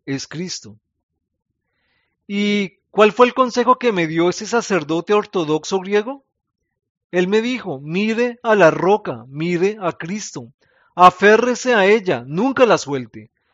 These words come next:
No deje que nada se interponga". Esa roca es lo que realmente, fue lo que realmente me dijo. Aquellos hombres, la gente de la iglesia,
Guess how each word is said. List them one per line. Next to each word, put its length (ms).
No 220
deje 320
que 160
nada 300
se 100
interponga". 720
Esa 300
roca 480
es 140
lo 160
que 140
realmente, 840
fue 180
lo 140
que 100
realmente 560
me 140
dijo. 360
Aquellos 640
hombres, 560
la 140
gente 580
de 180
la 80
iglesia, 680